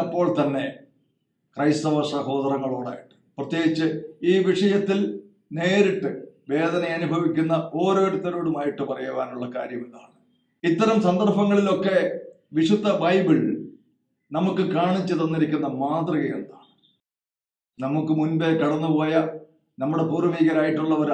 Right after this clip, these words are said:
അപ്പോസ്തലന്മാർ കാണിച്ചു തന്ന മാതൃക. അപ്പോസ്തല പ്രവർത്തനം അഞ്ചാം അധ്യായത്തിന്റെ നാൽപതും നാൽപത്തിയൊന്നും വാക്യങ്ങളിൽ അത് വളരെ വ്യക്തമായി രേഖപ്പെടുത്തിയിട്ടുണ്ട്. അപ്പോസ്തലന്മാരെ അകത്ത് വിളിച്ച് പ്രഹരിച്ചതിന്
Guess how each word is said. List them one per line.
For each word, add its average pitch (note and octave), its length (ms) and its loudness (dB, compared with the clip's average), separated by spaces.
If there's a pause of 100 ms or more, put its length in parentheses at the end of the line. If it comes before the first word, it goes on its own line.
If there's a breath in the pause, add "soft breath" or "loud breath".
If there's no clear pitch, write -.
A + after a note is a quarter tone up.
അപ്പോസ്തലന്മാർ F3 680 0 (100)
കാണിച്ചു D3 360 -2
തന്ന C3 180 -4 (100)
മാതൃക. B2 320 -6 (720)
അപ്പോസ്തല G3+ 440 4
പ്രവർത്തനം F#3+ 420 2 (100)
അഞ്ചാം F#3 340 0 (100)
അധ്യായത്തിന്റെ D#3 560 0 (100)
നാൽപതും D3+ 460 0 (180)
നാൽപത്തിയൊന്നും D#3+ 920 0 (140)
വാക്യങ്ങളിൽ D3 600 0 (200)
അത് B2+ 180 -10
വളരെ C#3+ 320 -4 (600)
വ്യക്തമായി D#3+ 880 0
രേഖപ്പെടുത്തിയിട്ടുണ്ട്. B2+ 840 -4 (880)
അപ്പോസ്തലന്മാരെ E3 1000 2 (1600)
അകത്ത് A3+ 400 4
വിളിച്ച് G#3 280 2 (120)
പ്രഹരിച്ചതിന് G3+ 760 2